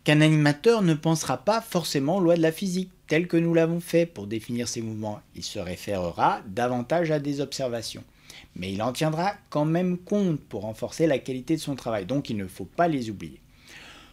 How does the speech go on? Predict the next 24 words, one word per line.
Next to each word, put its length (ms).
Quoi 160
qu'il 180
en 100
soit, 200
l'animation 600
que 160
produira 800
n'importe 580
quel 200
animateur, 800
même 360
inspiré 480
de 60
la 100
réalité, 480
ne 100
sera 300
qu'une 240
interprétation 920
et 60
non 160
la 140
réalité 460
elle-même. 420